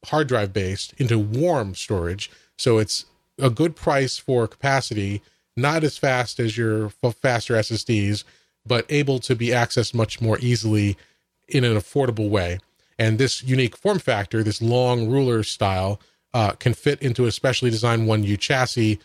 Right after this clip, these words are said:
where they can fit up to one petabyte of total storage in that one U. So they're aiming it at density and affordability for enterprise. The bigger announcement with storage, well, not technically storage, I guess, but is Optane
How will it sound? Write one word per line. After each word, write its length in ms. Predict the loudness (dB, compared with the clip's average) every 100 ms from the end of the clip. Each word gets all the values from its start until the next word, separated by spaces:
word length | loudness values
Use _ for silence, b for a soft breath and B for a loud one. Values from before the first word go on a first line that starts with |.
| b -4
where 100 | 0
they 80 | 0
can 140 | -2
fit 180 | 0 0
up 80 | 0
to 100 | -2
one 280 | 0 -2
petabyte 600 | -2 -2 0 0 0 -2 -2
of 220 | -2 -2
total 280 | -2 -2 -2
storage 420 | 0 0 2 0
in 120 | 0
that 160 | 0 0
one 200 | -2 -2
U. 180 | -6 -4
So 140 | -2
they're 180 | 0 0
aiming 280 | 0 2 0
it 120 | 0
at 280 | 0 -2 0
density 600 | -2 0 -2 0 0 -2 b b
and 360 | 0 0 0 -2
affordability 800 | -6 -2 -2 2 0 2 2 0
for 360 | -2 -2 -2 -2
enterprise. 540 | -2 0 -2 -4 -14 -20 b b -8
The 340 | 0 2 2 -2
bigger 280 | -2 0 0
announcement 480 | -2 0 0 -2 -4
with 120 | -4
storage, 640 | -2 0 2 2 -2 -4
well, 220 | -4 -4 -2
not 180 | -4 -6 _ _
technically 400 | -4 -2 -2 -4
storage, 360 | -6 -2 -2 0
I 60 | 0
guess, 220 | -2 0
but 160 | -2 -4 B B B
is 160 | -2
Optane 580 | 0 -2 0 0 0 0